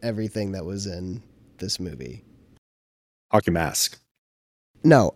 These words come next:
Speaker 1: "I'm not wearing hockey pants."
Speaker 2: He says mask.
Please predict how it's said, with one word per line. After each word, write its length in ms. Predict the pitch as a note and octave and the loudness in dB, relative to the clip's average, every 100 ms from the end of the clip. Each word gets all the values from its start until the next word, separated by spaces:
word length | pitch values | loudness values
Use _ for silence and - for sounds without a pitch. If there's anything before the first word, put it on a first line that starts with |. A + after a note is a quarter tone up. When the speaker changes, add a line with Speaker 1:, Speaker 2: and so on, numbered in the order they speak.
| B2+ | 6
Speaker 1:
"I'm 220 | D3 D#3 | 12 12
not 180 | C#3+ B2 | 12 8
wearing 320 | C#3 C3 B2 | 6 6 4
hockey 440 | - B2 C#3+ B2 | 2 0 2 4
pants." 640 | - E2 D2+ G#1 - - - - - - - - | 6 6 4 -8 -6 -6 -8 -20 -20 -20 -8 2
Speaker 2:
He 60 | |
says 200 | G#2 C3+ | 6 6
mask. 540 | E2+ G#2 C2+ - - | 6 2 2 -2 -6